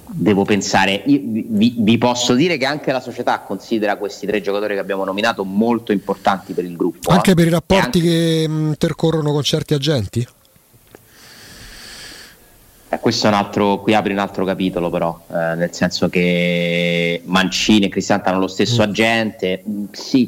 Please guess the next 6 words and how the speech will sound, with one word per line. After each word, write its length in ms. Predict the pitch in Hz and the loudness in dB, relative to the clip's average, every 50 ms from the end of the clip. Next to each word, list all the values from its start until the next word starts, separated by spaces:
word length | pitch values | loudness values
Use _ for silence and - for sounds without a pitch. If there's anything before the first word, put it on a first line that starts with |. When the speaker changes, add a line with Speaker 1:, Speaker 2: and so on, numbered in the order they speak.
| 123 127 - | 0 -4 -4
Speaker 1:
però, 360 | - 107 110 113 110 110 - - - - - - - - - - - - - - - _ _ _ _ _ _ | 0 0 2 2 0 -2 -6 -14 -16 -14 -14 -14 -14 -16 -20 -20 -20 -20 -20 -20 -20 _ _ _ _ _ _
bah, 440 | - 95 95 - - - - - - - - _ - - - - - - - - - - - - - - - - - | 0 0 2 0 -2 -8 -16 -20 -20 -20 -20 _ -20 -20 -20 -20 -20 -20 -20 -20 -20 -20 -20 -20 -20 -20 -14 -6 -2
è 120 | 120 123 | -2 0
chiaro 280 | 117 - 185 175 160 143 | 2 2 2 4 2 0
che 80 | 139 | -2
più, 260 | 139 - 175 185 190 | -2 -2 0 0 2